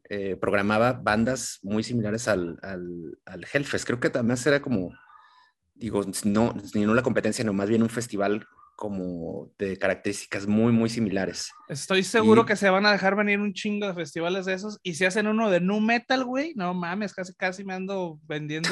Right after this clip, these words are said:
Speaker 2: mi
Speaker 1: <laughs>
Speaker 2: pinche carro pa' irme, güey, neta.
Speaker 1: De hecho, eh, de hecho, para este, para este fe-,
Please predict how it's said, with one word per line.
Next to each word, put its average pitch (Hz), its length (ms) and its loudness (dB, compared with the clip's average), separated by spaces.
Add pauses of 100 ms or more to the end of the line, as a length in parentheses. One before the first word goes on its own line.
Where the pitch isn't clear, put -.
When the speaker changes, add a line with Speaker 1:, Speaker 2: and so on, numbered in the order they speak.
Speaker 2:
mi 170 100 -6 (300)
Speaker 1:
<laughs> - 300 -20
Speaker 2:
pinche 170 400 -12
carro 165 360 -2
pa' 143 140 -4
irme, 147 300 -4
güey, 127 180 -8
neta. 135 160 0
Speaker 1:
De 123 80 8
hecho, 185 340 6
eh, 127 200 2 (100)
de 131 140 2
hecho, 214 160 0
para 160 120 8
este, 156 160 2
para 147 200 4
este 180 180 -2
fe-, 156 220 2